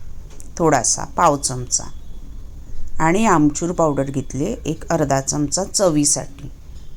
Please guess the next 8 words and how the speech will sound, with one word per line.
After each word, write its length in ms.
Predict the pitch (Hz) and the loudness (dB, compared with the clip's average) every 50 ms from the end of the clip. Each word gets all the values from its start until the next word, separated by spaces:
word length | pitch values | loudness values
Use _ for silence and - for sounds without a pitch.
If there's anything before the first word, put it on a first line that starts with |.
| - - - - - - - | -12 -12 -12 -12 -12 -12 -12
आता 160 | 156 - 151 | -8 -4 -2
हे 100 | 165 165 | 0 0
सगळं 580 | 160 - 175 151 139 - - 147 160 165 170 180 | 0 0 0 -2 -4 -4 -2 2 4 6 6 4
मिश्रण 520 | 190 180 139 139 - - 147 147 156 170 | 4 0 -2 -2 -2 -4 -2 -2 0 0
आपण 240 | 151 131 - 156 165 | -2 -2 -2 -2 -2
मिक्सरमध्ये 840 | 165 156 139 131 - - - 151 151 151 151 147 139 139 156 202 226 - - - - - - - - - - - - - - | 0 0 -2 -2 -2 -4 -2 -2 0 0 0 0 0 0 -2 -2 -4 -8 -10 -12 -14 -14 -14 -16 -16 -16 -16 -16 -12 -4 0
पाणी 300 | 151 147 147 151 151 147 | 2 2 4 4 4 4
घालून 300 | 147 139 156 160 156 | 2 2 0 -2 -2